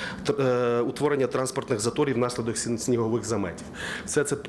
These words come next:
передбачено у плані. А, не буду дослівно говорити, що, е, там є, але скажу так, що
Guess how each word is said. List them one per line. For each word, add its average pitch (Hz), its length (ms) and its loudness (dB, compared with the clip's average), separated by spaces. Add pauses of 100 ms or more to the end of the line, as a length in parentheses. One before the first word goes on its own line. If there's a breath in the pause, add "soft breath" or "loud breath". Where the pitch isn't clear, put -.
(140)
передбачено 120 640 2
у 131 120 -2
плані. 165 440 2 (680 loud breath)
А, 123 240 4
не 131 160 2
буду 135 300 0
дослівно 131 520 2 (180)
говорити, 131 580 0
що, 139 520 2 (320 loud breath)
е, 120 300 2 (240)
там 123 220 0
є, 117 420 0 (120)
але 123 500 2 (180)
скажу 135 360 0
так, 110 320 -2
що - 460 0